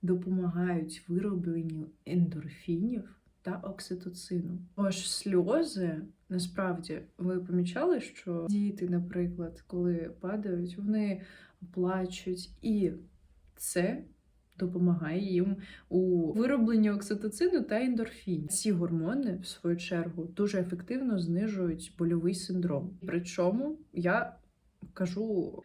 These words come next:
як про емоційний, так і про фізичний біль. Справді, ви можете згадати, в мене таке було. І це реально підтверджує моє життя.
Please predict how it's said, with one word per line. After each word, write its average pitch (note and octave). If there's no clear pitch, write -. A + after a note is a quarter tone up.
як G3
про F#3
емоційний, G3
так B3
і G#3+
про -
фізичний F3
біль. E3
Справді, F#3+
ви F3
можете F3
згадати, F3
в E3
мене B3+
таке F3+
було. F3
І E3+
це F3
реально G3
підтверджує E3+
моє D#3+
життя. E3+